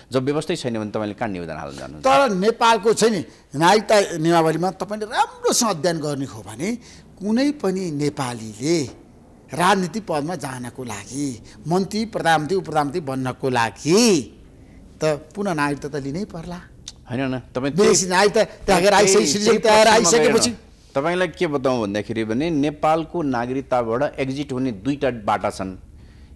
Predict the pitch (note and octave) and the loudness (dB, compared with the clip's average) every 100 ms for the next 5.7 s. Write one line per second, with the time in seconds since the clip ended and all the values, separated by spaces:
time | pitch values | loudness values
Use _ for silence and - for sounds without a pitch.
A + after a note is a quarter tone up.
0 | - F#3+ G#3 D3 - - - - D3+ D3 | -4 0 2 2 -2 -20 -20 -10 0 0
1 | C3+ C#3 C3+ C3 B2+ - - - - - | 2 2 2 2 -2 -6 -20 -20 -20 -20
2 | - - - - E3+ G#3 A3 G3+ G#3 G3 | -20 -20 -18 -4 2 2 2 0 2 2
3 | E3 A2+ E2+ D#2 D#2 - - - - - | 2 2 0 -4 -12 -20 -20 -20 -20 -20
4 | - - - - F#3+ G3 G#3+ G#3 A3 G#3 | -20 -20 -10 0 2 2 0 2 0 0
5 | G#3+ G3+ G3+ G3 A3 B2 | 2 2 0 -4 -4 -4